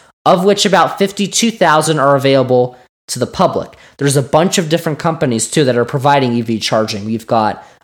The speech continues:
Electrify America, ChargePoint, E V go, and then, of course, you can't talk about Tesla. Tesla does some things wrong, like I just mentioned earlier,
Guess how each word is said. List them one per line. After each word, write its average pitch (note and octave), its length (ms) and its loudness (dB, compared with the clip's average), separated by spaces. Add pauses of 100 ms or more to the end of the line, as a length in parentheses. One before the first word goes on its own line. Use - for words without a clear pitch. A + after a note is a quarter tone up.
Electrify B2+ 640 0
America, D3 640 2
ChargePoint, C#3+ 960 0
E A2 180 -4
V C#3+ 280 0
go, C#3 520 4 (440)
and C#3 140 0
then, C#3 260 2
of C3 160 -2
course, C#3 280 2
you C3+ 60 -2
can't F3 240 0
talk D3 160 0
about B2+ 220 0
Tesla. C3 340 0
Tesla G#3 420 2
does F3 240 4
some G3 200 2
things F#3+ 300 4
wrong, F#3+ 220 6
like D3 200 2
I A#2+ 60 0
just A2+ 220 -2
mentioned A2+ 300 -4
earlier, D3 380 2